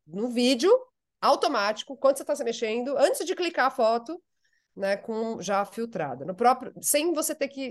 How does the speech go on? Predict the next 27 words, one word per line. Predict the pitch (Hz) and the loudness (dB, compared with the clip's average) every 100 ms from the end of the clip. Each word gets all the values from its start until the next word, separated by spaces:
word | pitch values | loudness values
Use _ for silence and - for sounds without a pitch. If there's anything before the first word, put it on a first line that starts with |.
| 220 | -8
entrar | 220 233 | -4 -4
numa | 220 202 | -2 -4
rede | 196 | -4
social | 226 - 180 165 | -4 -2 -2 -2
pra | - | -4
fazer | 180 170 160 | -6 -4 -6
isso, | 131 - 143 | -6 -12 -12
na | 151 | -10
própria | 185 185 185 | -6 -4 -4
câmera | 185 175 175 | -4 -4 -6
do | |
celular. | - 175 131 - _ _ _ _ _ _ _ _ _ _ _ _ _ _ _ | -8 -10 -10 -16 _ _ _ _ _ _ _ _ _ _ _ _ _ _ _
E | 262 269 262 262 247 233 233 _ | -2 0 0 -2 -2 -4 -8 _
quando | 302 370 392 | 0 2 2
você | 381 285 | 2 2
sai | - 277 240 | 2 4 2
do | 226 | 2
prescritivo, | 247 233 240 202 - 214 185 | 2 2 -2 -8 -10 -10 -12
tipo, | - 240 | -2 0
"Ah, | 226 | 2
é | |
assim | 214 - 254 | 2 0 -2
que | 240 | -2
eu | |
tenho | 208 196 | -2 -4
que | 185 | -4
usar", | 170 170 214 196 143 | -8 0 0 0 -4